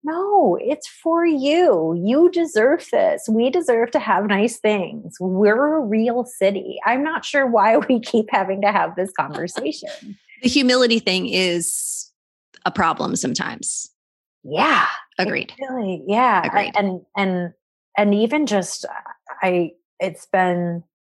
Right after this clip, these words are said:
Speaker 1: it's hard to, to try and have a brand that feels sophisticated and elevated and special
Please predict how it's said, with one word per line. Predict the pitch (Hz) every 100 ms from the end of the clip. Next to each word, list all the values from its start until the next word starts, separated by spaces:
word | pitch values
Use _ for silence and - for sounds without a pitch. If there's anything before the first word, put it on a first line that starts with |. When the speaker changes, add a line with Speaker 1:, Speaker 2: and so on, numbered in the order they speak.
| _ _ -
Speaker 1:
it's | 190 -
hard | - - 196 196 208 214 226 254 - _ _ _ _ - -
to, | 208 180 175 175 160 _ _ _ _ _ _ _ _ _ - -
to | 190 175
try | - 185 185
and | 220
have | 214 226
a | 214
brand | 185 - 180 170 160 165 -
that | 175 -
feels | - 175 165 160 -
sophisticated | _ - 170 - - 202 - 202 190 208 202 208 233 233 _
and | 165 165 _ 151
elevated | 165 175 175 180 165 165 165 165 - _ _ _ _ _ -
and | 165 156
special | - - - 151 - 185 190 220 226